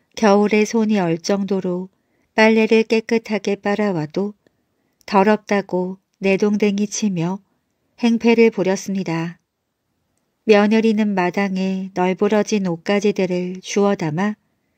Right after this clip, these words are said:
다시 빨래를 해와야 했어요. 시어머니는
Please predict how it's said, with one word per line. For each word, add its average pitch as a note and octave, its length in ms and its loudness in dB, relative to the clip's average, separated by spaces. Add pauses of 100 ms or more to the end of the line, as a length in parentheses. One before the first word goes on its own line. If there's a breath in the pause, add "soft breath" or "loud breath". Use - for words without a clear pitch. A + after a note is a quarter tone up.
(480)
다시 G3+ 400 0
빨래를 A3 580 0
해와야 A3 400 0
했어요. E3+ 640 -6 (1500)
시어머니는 G#3 960 0